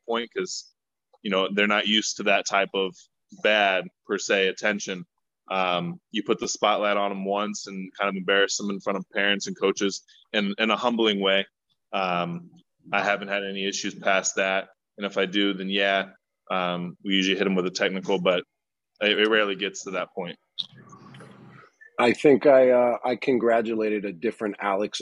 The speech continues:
Speaker 2: Oakes on Facebook for getting married. Uh, I haven't seen a ton of pictures of you, so I thought it was you. But, um, <laughs> I love what you said. Love what you said. Now, let me just say this to everybody. I want you guys to have the versatility and the ability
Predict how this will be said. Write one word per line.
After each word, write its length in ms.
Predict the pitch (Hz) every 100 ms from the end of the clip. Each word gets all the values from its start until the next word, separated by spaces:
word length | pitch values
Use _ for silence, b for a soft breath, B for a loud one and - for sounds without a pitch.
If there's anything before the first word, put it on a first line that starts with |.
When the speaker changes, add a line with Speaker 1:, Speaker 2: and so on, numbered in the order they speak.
| -
Speaker 2:
Oakes 280 | 107 90 -
on 180 | 92
Facebook 540 | 90 101 95 - 92 -
for 120 | 85
getting 280 | 92 90 82
married. 340 | 85 80 78 - -
Uh, 60 | 95
I 100 | 98
haven't 220 | 123 113
seen 180 | - 107
a 60 |
ton 240 | - 117 104
of 80 | 92
pictures 380 | 117 - 110
of 140 | 120 117
you, 60 |
so 240 | 117 107 92
I 60 |
thought 180 | 87 87
it 60 | 85
was 160 | 80
you. 140 | 87 80 _ -
But, 160 | 87
um, 260 | 87 85 85 -
<laughs> 960 | 135 - - - 640 - 330 - 180
I 60 | 120
love 180 | 131 127
what 160 | 127
you 60 | 113
said. 360 | - 117 101 - 120
Love 160 | 123
what 80 | 123
you 80 | 113
said. 260 | - 120
Now, 120 | 110 120
let 100 | 147
me 80 |
just 260 | 151 143 - _
say 240 | - 135
this 220 | 123 107
to 60 | 117
everybody. 320 | 110 101 101
I 120 | 101
want 260 | 120 127 127
you 140 | 123
guys 420 | 113 110 110 104 -
to 120 | 110
have 200 | 113 98
the 60 |
versatility 880 | 95 107 107 - - 120 113 120 127 135
and 200 | 101 101
the 60 |
ability 580 | 95 82 107 117 131